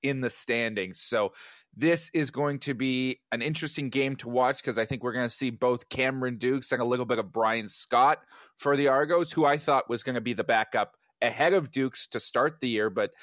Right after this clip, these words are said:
has been in the third string role this year. And there is something to play for. And that is the fact that with a victory, the Argonauts can be sixteen and two and tie the all-time C F L record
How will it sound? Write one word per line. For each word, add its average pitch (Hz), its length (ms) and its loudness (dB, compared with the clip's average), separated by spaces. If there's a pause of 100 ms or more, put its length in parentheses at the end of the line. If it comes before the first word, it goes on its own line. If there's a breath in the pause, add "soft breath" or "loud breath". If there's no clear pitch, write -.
(200 loud breath)
has 123 220 0 (160)
been 127 160 2
in 120 120 -4
the 107 80 -2
third 139 360 0
string 120 380 -2 (300)
role 123 300 2
this 110 300 -4
year. 127 200 4 (140)
And 147 200 0
there 165 180 2 (100)
is 214 320 2
something 185 560 0
to - 60 -2
play 180 320 4
for. 123 400 0 (280 loud breath)
And 131 200 0
that 139 120 4
is 170 160 2
the 185 120 0
fact 151 340 2
that 113 100 0
with 147 220 0
a 208 80 6
victory, 160 560 0
the 139 240 0
Argonauts 143 600 2
can 131 160 -4
be 127 240 -2
sixteen 226 720 -2
and 233 220 -2
two 170 500 4 (340 loud breath)
and 143 220 0
tie 143 440 4
the 120 200 0
all-time 160 640 2
C 151 200 2
F 165 200 2
L 165 120 6
record 143 520 2